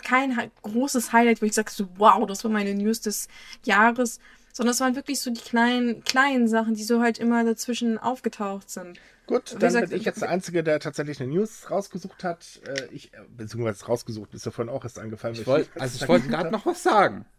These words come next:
Speaker 2: Oh,
Speaker 3: Hast du
Speaker 2: Entschuldigung.
Speaker 3: schon
Speaker 1: Die war noch
Speaker 3: unterbrochen?
Speaker 1: nicht fertig, also
Speaker 3: So, denn, also das klingt jetzt komisch, weil es ist halt nicht in einem positiven Sinne gemeint, weil es hat mich einfach, äh, sehr mitgenommen. Wir haben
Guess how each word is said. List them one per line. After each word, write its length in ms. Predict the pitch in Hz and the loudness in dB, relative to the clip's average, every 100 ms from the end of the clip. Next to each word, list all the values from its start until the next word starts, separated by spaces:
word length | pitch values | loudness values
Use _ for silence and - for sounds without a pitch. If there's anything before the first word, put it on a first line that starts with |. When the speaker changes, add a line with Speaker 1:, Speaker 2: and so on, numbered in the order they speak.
| _ | _
Speaker 2:
Oh, 120 | 175 | 0
Speaker 3:
Hast 220 | 151 - - | 0 2 2
du 40 | |
Speaker 2:
Entschuldigung. 240 | 214 220 | 6 6
Speaker 3:
schon 100 | 170 | 8
Speaker 1:
Die 60 | 147 | 10
war 180 | 285 330 | 10 8
noch 80 | 381 | 6
Speaker 3:
unterbrochen? 280 | 392 - | 2 0
Speaker 1:
nicht 60 | 339 | 2
fertig, 600 | 311 277 233 202 196 - - | 4 4 2 -2 -4 -10 -2
also 380 | 247 226 254 302 339 370 - | 2 2 0 -4 -6 -8 -18
Speaker 3:
So, 420 | - 175 151 117 - _ - | -6 2 2 2 -2 _ -2
denn, 840 | 147 156 165 160 156 151 151 147 - _ _ - | 0 2 0 -2 -2 -4 -6 -8 -12 _ _ -8
also 200 | 139 147 | -8 -6
das 160 | 156 - | -8 -8
klingt 280 | 175 196 | -6 -4
jetzt 360 | 208 185 - - _ _ - - _ _ _ - | -2 -2 -6 -18 _ _ -20 -20 _ _ _ 4
komisch, 360 | 196 180 - | 6 6 4
weil 140 | 160 156 | 4 4
es 120 | - | -2
ist 180 | 156 196 | -4 0
halt 160 | 190 | 0
nicht 200 | 175 185 | 0 -4
in 80 | 160 | -4
einem 100 | 165 | -6
positiven 600 | 170 185 165 - 170 160 | -4 -4 -4 -8 -8 -8
Sinne 260 | 143 160 151 | -8 -8 -4
gemeint, 440 | 143 143 147 123 | -2 -2 -2 -2
weil 120 | 127 | -4
es 120 | 117 156 | -6 -8
hat 140 | 165 | -8
mich 160 | 160 110 | -8 -8
einfach, 360 | 151 160 - - | -8 -10 -12 -10
äh, 300 | - 156 156 135 | -6 -4 -4 -6
sehr 160 | 147 | -4
mitgenommen. 500 | 151 160 - 117 113 | -4 -4 -4 -2 -2
Wir 120 | 113 131 | -4 -4
haben 140 | 170 | -2